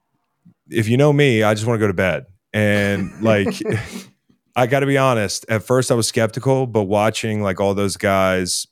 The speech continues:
Speaker 1: back in the day in their short grays,
Speaker 2: Yeah, yeah.
Speaker 1: and they were hitting these sleds, and they were running around in tall grass, and you've got, uh, you know, Walter Payton in the background, and there's Mongo and all these guys. They were just different. And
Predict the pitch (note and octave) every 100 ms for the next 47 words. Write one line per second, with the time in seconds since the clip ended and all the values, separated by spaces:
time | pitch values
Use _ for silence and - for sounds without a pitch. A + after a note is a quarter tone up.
0 | _ G#2+ G2+ G#2 F#2 E2 G2 F#2+ F#2 F2+
1 | E2+ - _ _ _ _ _ _ G2 F#2+
2 | F2 - A2 F#2 - G#2 G2 G2 F#2+ F#2
3 | F2 - - B2 G#2+ G2+ G2+ G#2 G2+ G2
4 | G#2 A2 A2 G#2 G2+ - A2 G#2 G#2 G2
5 | F2+ F#2+ F#2+ F#2 G#2+ A2 G#2 G#2 G2+ F#2
6 | G#2+ G2+ G2+ F#2 G2 G2+ F#2+ F#2+ F2+ F2+
7 | F2 - _ _ - F2+ F#2 G2 F2+ -
8 | F#2+ F#2 F2+ F2 - G2 F2 G2 G2 F2
9 | G2+ F#2+ F2+ F#2 F2+ G2 F#2 F2 E2+ G#2+
10 | G2 G2 G2 G2 F#2+ G2 G2 - G2+ F#2
11 | F2+ G#2+ G2+ F#2+ A2+ G2+ - A2 - G#2+
12 | G2 G2 F#2+ F#2